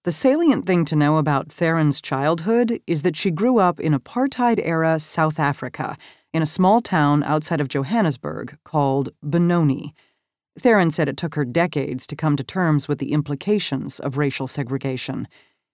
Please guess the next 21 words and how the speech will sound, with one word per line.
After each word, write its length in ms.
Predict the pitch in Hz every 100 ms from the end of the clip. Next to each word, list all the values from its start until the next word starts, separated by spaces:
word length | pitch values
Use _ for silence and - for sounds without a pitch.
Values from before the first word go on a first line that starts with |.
| _ _ _
"It's 200 | 330 -
by 200 | 392 381 -
pure 340 | - 262 214
luck 440 | 160 170 147 -
that 120 | 151 151
I 80 |
was 140 | 151 135
born 260 | 202 214
in 80 | 147
South 300 | 131 143 131
Africa 480 | 143 135 143 143 143
with 220 | 151 143
white 340 | 139 147 175 -
skin," 600 | - - 165 147 - 135 -
she 180 | - 143
told 320 | 151 139 135
me. 240 | 151 208 - - _ _
"I 100 | 196
was 140 | 214
a 40 | 208
minority, 680 | 185 185 247 160 92 -